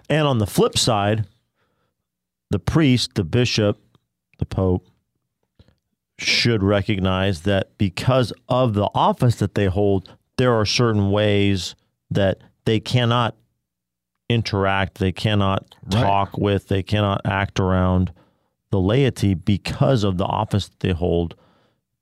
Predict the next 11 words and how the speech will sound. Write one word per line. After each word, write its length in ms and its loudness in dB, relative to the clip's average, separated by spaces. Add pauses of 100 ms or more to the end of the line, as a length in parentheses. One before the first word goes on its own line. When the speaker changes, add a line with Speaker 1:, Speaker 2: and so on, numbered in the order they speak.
(120)
Speaker 1:
no 220 2
matter 600 0 (720)
Speaker 2:
Which, 200 0 (100)
which 260 0
points 300 2
us 120 0
to 80 2
the 60 -2
fact 240 0
that, 200 -2
that 220 0